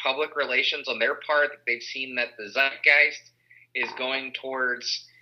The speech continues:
you know, this?" And, uh, or, you know, is this finally, like, the tearing away of the veil, and people are going, "Man, racism is everywhere. Even the bank needs to say something,"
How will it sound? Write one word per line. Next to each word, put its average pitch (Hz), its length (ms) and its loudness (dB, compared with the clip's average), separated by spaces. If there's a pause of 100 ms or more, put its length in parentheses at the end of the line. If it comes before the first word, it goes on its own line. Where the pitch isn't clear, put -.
(200)
you 131 120 2
know, 127 260 4
this?" 135 420 -2 (100)
And, 117 460 4
uh, 117 220 2 (100)
or, 156 560 0 (380)
you 135 120 -4
know, 135 280 0
is 135 160 -4
this 151 200 -8 (200)
finally, 143 840 0
like, 127 280 4 (760)
the 147 80 -2 (460)
tearing 175 440 0
away 160 440 4 (100)
of 135 140 -10
the 131 180 -6
veil, 113 580 2 (580)
and 131 160 -4
people 143 300 -4
are 131 140 0
going, 127 440 -2
"Man, 143 420 8 (960)
racism 143 680 0
is 131 140 -2
everywhere. 143 540 2 (440)
Even 180 300 -2
the 151 260 0
bank 151 420 8
needs 127 240 -6
to 117 100 -16
say 120 260 0
something," 107 500 -4